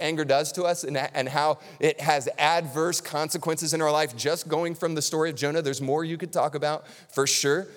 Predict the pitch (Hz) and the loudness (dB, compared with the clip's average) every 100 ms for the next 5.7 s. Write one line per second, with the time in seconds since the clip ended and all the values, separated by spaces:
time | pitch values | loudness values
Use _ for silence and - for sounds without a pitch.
0 | - - 160 147 156 165 190 170 190 175 | -6 2 2 4 2 2 0 0 2 2
1 | 147 160 143 120 135 170 185 160 165 151 | 0 0 0 0 2 2 2 0 -2 0
2 | 135 131 123 98 87 - - _ - 135 | 0 0 0 -6 -10 -20 -20 _ -4 0
3 | 123 127 127 110 110 101 87 - _ _ | 2 0 -2 0 -2 -2 -8 -10 _ _
4 | _ _ _ _ _ _ _ _ _ _ | _ _ _ _ _ _ _ _ _ _
5 | 143 135 151 175 180 180 180 | 0 4 4 4 2 0 0